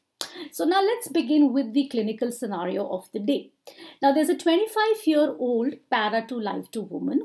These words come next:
who presented to the casualty ten days after her delivery with complaint of feeling unwell, and she also has a history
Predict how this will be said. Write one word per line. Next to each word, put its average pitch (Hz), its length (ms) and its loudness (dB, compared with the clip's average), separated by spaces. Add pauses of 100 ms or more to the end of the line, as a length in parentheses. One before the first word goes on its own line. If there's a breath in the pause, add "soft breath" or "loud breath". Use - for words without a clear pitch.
who 320 200 2
presented 277 640 2
to 370 120 2
the 381 120 -2
casualty 233 920 -2
ten 349 400 4
days 330 400 4
after 196 440 -6
her 233 120 -2
delivery - 560 -6 (360 loud breath)
with 233 320 -2
complaint 349 640 4 (140)
of 302 420 0 (160)
feeling 262 560 4
unwell, 185 440 0 (400 loud breath)
and 302 280 6
she 320 140 2
also 359 320 2 (120)
has 311 200 2
a 320 80 4
history 262 540 -2